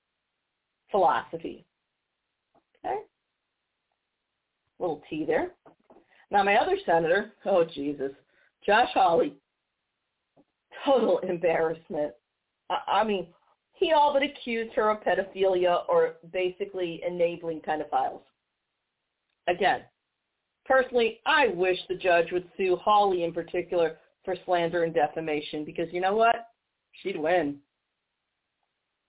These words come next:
So the Republicans continue their ugly attacks, okay? And this is all basically feeding red meat to the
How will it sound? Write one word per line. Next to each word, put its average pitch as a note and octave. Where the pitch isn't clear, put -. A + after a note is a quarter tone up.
So A3+
the A#3+
Republicans A#3+
continue G#3
their G3+
ugly F3+
attacks, D3+
okay? F#3
And F3+
this G#3+
is G#3+
all F#3+
basically B3
feeding F#3
red G3+
meat E3+
to F#3
the E3